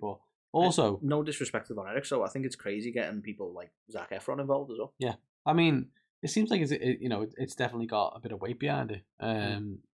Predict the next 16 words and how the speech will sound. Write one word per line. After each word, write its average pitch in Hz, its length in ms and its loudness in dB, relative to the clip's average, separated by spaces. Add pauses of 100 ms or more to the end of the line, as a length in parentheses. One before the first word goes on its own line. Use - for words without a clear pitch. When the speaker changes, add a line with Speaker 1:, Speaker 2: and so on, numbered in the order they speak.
Speaker 1:
you 107 80 -8
know, 98 140 -8
to 95 140 -8
get 110 300 -2
Zac, 104 420 2
to - 60 -16
get - 360 -6
Chavo, 104 580 -4
to - 100 -20
get 104 280 -8 (340)
a 107 60 -4
number 131 220 4
of 113 100 2
others, 110 440 -2
um, 110 340 2
who 110 260 0